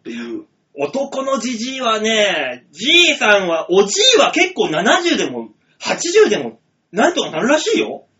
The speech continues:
Speaker 1: いやー。
Speaker 2: なんかあの、老人エーブイってのがあってよ。あの、おじいがね。
Speaker 1: 馬王のジャンルは広いね。
Speaker 2: <laughs>
Speaker 1: 本当に。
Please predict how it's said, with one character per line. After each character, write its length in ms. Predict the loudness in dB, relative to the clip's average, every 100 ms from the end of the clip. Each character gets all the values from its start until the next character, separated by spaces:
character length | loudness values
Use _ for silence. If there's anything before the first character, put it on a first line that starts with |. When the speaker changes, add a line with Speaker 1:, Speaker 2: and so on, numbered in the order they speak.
| _ _
Speaker 1:
い 220 | -20 -18
や 80 | -18
ー。 40 | -20 -20 -20 -20 -20 _ _ -20 -20 _ _ _ _
Speaker 2:
な 100 | 0
ん 40 | 4
か 120 | 4
あ 40 |
の、 240 | 2 -2 2
老 240 | 4 4
人 160 | 2 -4
エ 220 | -2 -2
ー 60 | -2
ブ 80 |
イ 80 | -6
っ 20 | -6
て 80 | -8
の 100 | -8
が 80 |
あ 20 | -14
っ 60 |
て 100 | -16
よ。 140 | -20 -20 _ _ _ _ _ _ _ -8
あ 140 | -8
の、 100 | -4
お 120 | -4 -2
じ 240 | 0 -2
い 20 |
が 160 | -2 -8
ね。 220 | -14 -20 _ -14
Speaker 1:
馬 320 | -10 -6 2
王 280 | 2 4 2
の 180 | 0 -2
ジ 120 | -2
ャ 220 | 2 4
ン 80 | 4
ル 80 | 6
は 140 | 6
広 460 | 4 4 6 6 4
い 60 |
ね。 120 | 4 2
Speaker 2:
<laughs> 60 | 2 0 -2 -14 -18 -20 -18 -16 -16 _ _ -6 -4 -4 -6 0 2 2 -2 -2 -2 -2 -6
Speaker 1:
本 380 | 2 4 4 2
当 220 | 4 4
に。 140 | 4